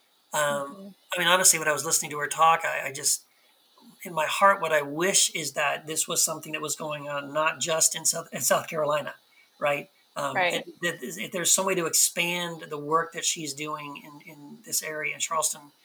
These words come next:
Speaker 1: to every major city, right? We, this is needed everywhere.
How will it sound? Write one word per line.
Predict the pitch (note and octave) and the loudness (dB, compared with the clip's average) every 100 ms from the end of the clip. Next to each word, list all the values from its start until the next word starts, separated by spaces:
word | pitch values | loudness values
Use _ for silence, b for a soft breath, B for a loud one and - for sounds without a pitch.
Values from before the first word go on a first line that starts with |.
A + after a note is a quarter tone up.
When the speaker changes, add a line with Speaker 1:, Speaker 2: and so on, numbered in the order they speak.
| b b b b b _ - | b b b b b _ -2
Speaker 1:
to | F3 D#3+ | 0 4
every | F3+ F#3 F3 | 4 4 2
major | D#3+ C#3+ C#3 | -2 -2 -2
city, | D#3 C#3 C3+ D3 | -2 -4 -6 -2
right? | D3 C#3+ | -2 -4
We, | D3 E3 E3 D#3+ | -4 -2 -4 0
this | G3 G3+ | 2 2
is | D#3+ | 0
needed | E3+ E3+ - | -2 -2 -2
everywhere. | E3 F3 D3+ C#3 C3 C3 C3 | -2 -2 -4 -8 -6 -6 -8